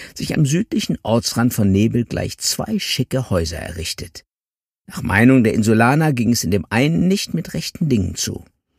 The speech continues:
Hatte Friedrich recht? Drohte die Situation nun wirklich zu eskalieren? Kuno lehnte sich zurück, streckte die Beine aus und verschränkte die Arme. "Was weißt du?" Friedrich entspannte sich.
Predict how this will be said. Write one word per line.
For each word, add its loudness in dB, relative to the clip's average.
Hatte -6
Friedrich -4
recht? -4
Drohte 4
die 2
Situation 4
nun 6
wirklich -2
zu -4
eskalieren? -2
Kuno 2
lehnte 0
sich -6
zurück, -2
streckte -2
die 0
Beine 2
aus 2
und -2
verschränkte 2
die -2
Arme. -2
"Was -4
weißt -4
du?" -10
Friedrich -4
entspannte -6
sich. -8